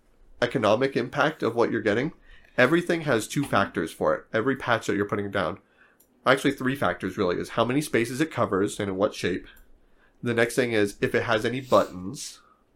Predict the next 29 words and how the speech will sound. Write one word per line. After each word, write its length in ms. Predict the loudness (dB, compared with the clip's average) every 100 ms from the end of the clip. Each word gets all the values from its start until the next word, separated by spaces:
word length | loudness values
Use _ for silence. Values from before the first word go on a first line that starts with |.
| _ -16
you 100 | -4
know, 140 | -2 -2
because 300 | -4 -2 2
then 120 | 4
that's 200 | 4 2
money 240 | 2 2 4
that 180 | 4
will 140 | 4 0
come 220 | -2 -2
back 260 | 0 0 -2
to 100 | -4
you 360 | -2 -2 -4 -16
continuously 640 | -16 -6 -4 -2 -2 -2
more 220 | -2 0
and 80 | 0
more 200 | 2 2
after 400 | 2 0 -2 -4 -8 -20 _ -6
every 160 | -4
single 220 | -2 -4
time 300 | -2 0 0
pass. 320 | 0 -2 -2 -8 _ _ -16 0
But 60 |
then 100 | 0 4
also 300 | 2 4 2
how 180 | 2
much 240 | -2 -4 -8
time 380 | -8 -2 0 -2
it 160 | -6
takes, 540 | -6 -4 -4 -6 -16